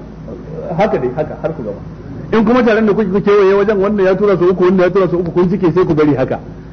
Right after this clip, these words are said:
Kai kuma ne zai ce shi ma sai ya ƙara ku yi salo da ƙasa fim ba haka aka ce ba. Biyadaihi da hannayensa guda biyu zai turo ƙasar.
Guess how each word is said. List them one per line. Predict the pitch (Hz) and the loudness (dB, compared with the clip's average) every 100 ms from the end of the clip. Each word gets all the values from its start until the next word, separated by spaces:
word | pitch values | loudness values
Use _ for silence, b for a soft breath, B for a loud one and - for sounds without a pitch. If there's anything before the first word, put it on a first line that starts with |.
| - | 0
Kai | 220 | 0
kuma | 196 196 | 2 0
ne | 208 | 0
zai | 196 185 | 2 2
ce | 180 | 0
shi | 175 | 0
ma | 180 175 | 0 2
sai | 180 | 2
ya | 185 | 2
ƙara | 180 185 165 | 2 0 0
ku | 147 | 0
yi | 151 | -2
salo | 180 196 | 2 2
da | 170 | 2
ƙasa | 165 180 - | 0 0 2
fim | 233 180 - - - | 0 0 -4 -10 -6
ba | 135 | -2
haka | 165 180 | 0 0
aka | - 120 | -2 -4
ce | 101 | -8
ba. | 85 - - - - - - - - - - - - - - - - - - - - - - - - - - - - - - 143 | -12 -14 -16 -16 -16 -14 -14 -14 -14 -14 -16 -14 -14 -14 -14 -14 -12 -12 -12 -12 -10 -10 -10 -10 -10 -10 -12 -10 -8 -6 0 2
Biyadaihi | 202 220 202 254 233 | 4 4 2 2 2
da | 202 | 0
hannayensa | 202 247 226 214 | 0 0 0 0
guda | 196 165 180 | -2 0 0
biyu | 175 190 | 0 0
zai | 190 180 | 0 0
turo | 160 160 | 0 0
ƙasar. | 165 170 147 | 0 -2 -4